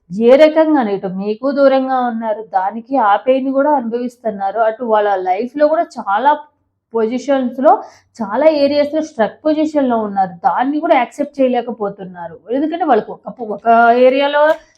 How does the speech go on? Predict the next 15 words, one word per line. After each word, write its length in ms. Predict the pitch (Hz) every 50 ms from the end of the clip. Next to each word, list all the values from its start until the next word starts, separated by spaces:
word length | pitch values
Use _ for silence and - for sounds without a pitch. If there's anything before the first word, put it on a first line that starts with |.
| _ _
స్ట్రక్ 300 | - - 277 240 247 254
పొజిషన్‌లో 480 | 269 294 285 277 - 302 302 302 294 294 294
ఉంటేనే 440 | 294 285 277 294 294 302 311 311 330 349
వాళ్ళు, 340 | 349 339 330 330 302 311 311 311 320 330 320 _ _ _ _ _ _ 240
ఆ, 60 | 254 269 254 254
యాక్సెప్ట్ 480 | 220 247 254 - - - 349 311 - -
చేయలేని 400 | 320 294 285 277 262 233 220 -
పర్సన్స్ 580 | 214 196 190 185 185 208 196 190 190 190 214 240 285 - 220
అన్ని 300 | 202 208 240 285 320 349 349
ఏరియాస్‌లో 540 | 339 330 330 349 349 359 330 - 311 294 262
కూడా 180 | 220 208 190 180
either 240 | 196 190 190 202 190
మీతో 260 | 202 208 202 - 208 196 190 196 202 190 190
రిలేషన్‌షిప్ 580 | 190 202 214 233 226 302 302 311 330 311 - -
కానివ్వండి, 540 | 320 302 294 294 277 285 277 262 254 269